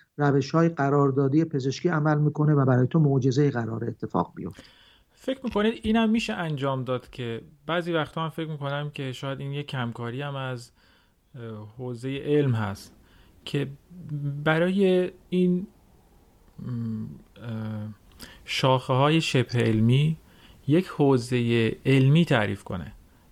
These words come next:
Speaker 2: یعنی توضیح بده که این یک مرز داره و تو اون مرز یک کارایی می‌تونه بکنه و این جاش همون جاست. این کارم نمی‌کنن اونایی که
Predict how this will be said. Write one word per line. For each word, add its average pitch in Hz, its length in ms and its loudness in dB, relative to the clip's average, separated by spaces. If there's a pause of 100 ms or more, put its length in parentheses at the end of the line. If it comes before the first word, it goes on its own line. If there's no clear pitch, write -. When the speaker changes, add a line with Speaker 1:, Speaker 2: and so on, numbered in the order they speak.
(120)
Speaker 2:
یعنی 117 260 2
توضیح 131 520 2
بده 147 240 4
که 143 260 2
این 156 200 6
یک 151 320 2
مرز 131 560 4
داره 143 280 4
و 123 120 2
تو - 180 -10
اون 120 160 0
مرز 131 420 4
یک 143 220 4
کارایی 127 400 2
می‌تونه 139 340 0
بکنه 127 440 0
و 110 60 2
این 135 280 4
جاش 135 280 2
همون 139 380 4
جاست. 110 440 0 (420)
این 175 120 4
کارم 185 300 4
نمی‌کنن 156 560 4
اونایی 110 300 2
که 101 320 -2